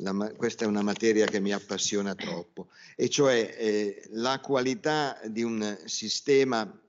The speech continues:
eh, nazionale di tutela in materia sanitaria, ma probabilmente anche in altre materie, eh, discende certamente dal suo disegno, ma anche dalla capacità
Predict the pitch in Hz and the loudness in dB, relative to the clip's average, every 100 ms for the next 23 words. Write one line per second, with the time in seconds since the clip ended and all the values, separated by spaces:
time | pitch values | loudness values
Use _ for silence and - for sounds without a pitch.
0 | - 104 98 95 90 - - 131 123 127 | -14 -10 -8 -8 -12 -18 -8 -4 -2 -2
1 | 120 117 101 92 90 90 _ _ - 117 | -2 -4 -8 -10 -12 -16 _ _ -14 -12
2 | 107 117 147 135 120 107 92 - 104 101 | -10 -2 2 4 4 0 -6 -10 -8 -8
3 | 98 101 98 117 113 110 110 98 101 127 | -6 -6 -2 0 2 2 0 -4 0 0
4 | 117 104 98 95 104 104 104 113 113 110 | 0 0 -2 -4 -2 0 0 0 0 0
5 | 104 107 101 104 113 107 113 127 123 110 | 0 0 -2 0 0 -2 -4 -4 -2 0
6 | 95 92 98 - - - - - 107 101 | 0 0 -4 -6 -20 -20 -20 -4 2 2
7 | 98 92 185 80 117 - 135 117 98 92 | 2 -2 -10 -4 -2 2 4 4 4 0
8 | 92 117 101 117 131 135 120 104 104 - | -2 -4 -2 0 2 2 0 -2 -4 -2
9 | 131 117 123 107 90 87 101 - _ - | -2 0 0 0 0 -2 -10 -14 _ -8
10 | 104 113 139 143 - 107 120 123 110 113 | -2 0 0 -2 -2 -2 -2 -2 -4 -8
11 | 123 113 131 101 104 85 | -6 -6 -6 -4 -6 -6